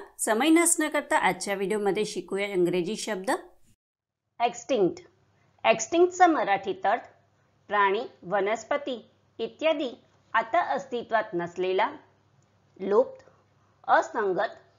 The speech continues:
विझलेला, ज्वालामुखीसाठी निद्रिस्त, भावनामध्ये मृत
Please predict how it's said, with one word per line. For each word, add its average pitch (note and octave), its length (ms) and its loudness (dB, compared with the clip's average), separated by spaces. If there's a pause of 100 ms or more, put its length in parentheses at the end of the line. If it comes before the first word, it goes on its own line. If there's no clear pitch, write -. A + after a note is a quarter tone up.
(360)
विझलेला, G#3 640 -2 (1000)
ज्वालामुखीसाठी A#3 1040 0 (400)
निद्रिस्त, G3+ 520 -2 (720)
भावनामध्ये G#3 840 0 (460)
मृत A3 400 -2